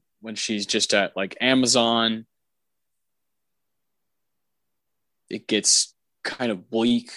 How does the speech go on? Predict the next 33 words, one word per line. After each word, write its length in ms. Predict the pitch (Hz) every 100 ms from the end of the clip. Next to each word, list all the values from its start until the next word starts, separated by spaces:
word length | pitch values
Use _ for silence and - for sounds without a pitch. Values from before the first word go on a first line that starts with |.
| - _ _ -
and 500 | 101 98 98 90 - _ _ _ -
almost, 560 | 117 113 - - - _ _ - - _ - - -
almost 240 | 139 139
kinda 180 | 156 117
traps 480 | - - 127 - -
you 480 | 123 120 120 113 - _ _
as, 300 | 117 113 107
like, 140 | 110 107
a 100 | 104
viewer. 500 | 120 120 113 107 - _ _
Uh, 320 | 110 110 101 95
and 140 | 110 110
I 120 | 107
thought 180 | 120 110
that 80 | 107
was 200 | 104 110
really 260 | 110 107
cool 320 | - 120 110
how 120 | 110 104
it 80 | 101
kinda 180 | 110
traps 440 | 101 120 110 - 113
you 160 | 107
and 160 | 104 98
makes 280 | 101 101 -
you 60 |
feel, 460 | - 110 104 104 98 _ _ _ _ _
feel 200 | - 123
exactly 600 | 107 101 107 104 - 110
how 160 | 104 107
she's 240 | - 110 -
probably 220 | 113 104
feeling 500 | - 113 113 110